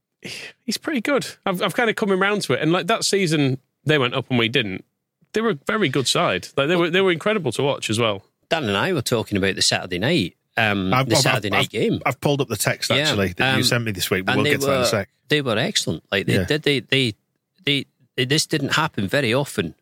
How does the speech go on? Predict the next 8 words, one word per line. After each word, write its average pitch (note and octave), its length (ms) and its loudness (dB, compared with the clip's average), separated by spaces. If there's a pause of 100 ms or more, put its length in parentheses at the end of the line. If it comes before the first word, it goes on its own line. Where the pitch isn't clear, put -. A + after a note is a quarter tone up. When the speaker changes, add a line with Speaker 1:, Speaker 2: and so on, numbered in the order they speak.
(120)
Speaker 2:
in G2 100 0
the E2+ 80 0
Championship, A#2+ 680 0
but A2+ 160 0
they C3+ 100 2
did D#3 220 -2
rinse C3 340 0
Leeds F2 320 -2